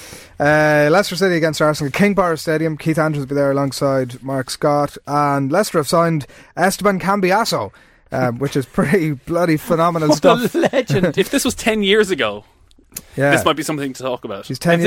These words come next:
Speaker 1: years
Speaker 2: was ten years ago, people would be bringing you down to the local hospital just to get him checked out, make
Speaker 1: <laughs>
Speaker 2: sure he hadn't made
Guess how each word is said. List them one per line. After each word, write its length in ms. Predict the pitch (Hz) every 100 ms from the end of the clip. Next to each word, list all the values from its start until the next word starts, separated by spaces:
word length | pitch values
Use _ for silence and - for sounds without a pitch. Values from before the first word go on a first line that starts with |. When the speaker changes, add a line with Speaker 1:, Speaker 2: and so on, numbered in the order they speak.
| 226
Speaker 1:
years 60 |
Speaker 2:
was 80 | 208
ten 180 | - 185
years 220 | 175 180
ago, 200 | 165 147 139
people 260 | 165 160
would 60 | 143
be 100 | 147
bringing 280 | 143 160 156
you 40 |
down 240 | 147 147 131
to 80 | 147
the 80 |
local 360 | 139 143 143 135
hospital 420 | 139 143 - 135
just 220 | 120 139 -
to 80 |
get 140 | 170 135
him 80 | 127
checked 300 | 156 127 156
out, 180 | 139
make 180 | 147 147
Speaker 1:
<laughs> 0 |
Speaker 2:
sure 240 | 147 - 214
he 180 | 202 185
hadn't 240 | 214 165
made 360 | 185 202 190